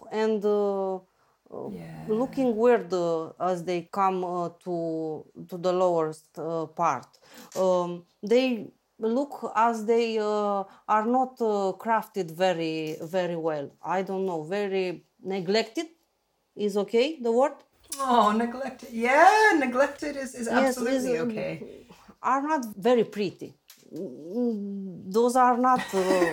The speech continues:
Speaker 2: <laughs>
Speaker 1: some beautiful wings, in my opinion. Um, the shape is not, the shape is not, uh, well, uh, defined, for example. Uh,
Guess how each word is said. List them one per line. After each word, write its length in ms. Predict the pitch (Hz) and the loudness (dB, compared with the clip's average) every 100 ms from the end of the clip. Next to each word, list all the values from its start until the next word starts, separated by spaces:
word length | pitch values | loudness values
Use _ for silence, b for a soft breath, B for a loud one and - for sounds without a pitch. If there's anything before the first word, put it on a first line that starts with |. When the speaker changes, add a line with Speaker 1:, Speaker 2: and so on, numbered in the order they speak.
| 523 - | 6 6
Speaker 2:
<laughs> 240 | - 480 - | 6 4 8
Speaker 1:
some 220 | - 180 | 6 6
beautiful 500 | 202 196 208 - 185 - 190 | 2 0 -4 0 0 0 -2
wings, 440 | 180 151 143 - - _ | -2 -4 -6 -14 -20 _
in 180 | 180 180 | -6 0
my 140 | 180 | 2
opinion. 540 | 185 170 165 143 123 - _ b b b b - | 0 -2 -6 -8 -8 -14 _ b b b b -12
Um, 400 | 135 139 131 - _ _ | -8 -8 -10 -16 _ _
the 260 | - 196 233 | -6 4 4
shape 520 | - - 302 330 320 | 4 4 4 4 4
is 220 | 285 247 | 2 2
not, 360 | 247 262 254 202 | 2 2 2 2
the 120 | 226 | 0
shape 440 | 214 233 254 262 247 | 2 4 4 4 0
is 140 | 220 | 2
not, 260 | 233 233 233 214 | 2 0 -2 0
uh, 160 | 202 | 2
well, 460 | 185 202 208 202 202 | 4 4 6 6 4
uh, 180 | 196 180 | 2 2
defined, 760 | 180 175 185 185 196 185 - _ | -2 -4 0 2 2 -4 -8 _
for 180 | 180 165 | -6 -6
example. 680 | 165 180 180 175 170 175 175 B B B - | -4 -2 -2 0 0 0 -4 B B B -6
Uh, 280 | 202 208 | 0 2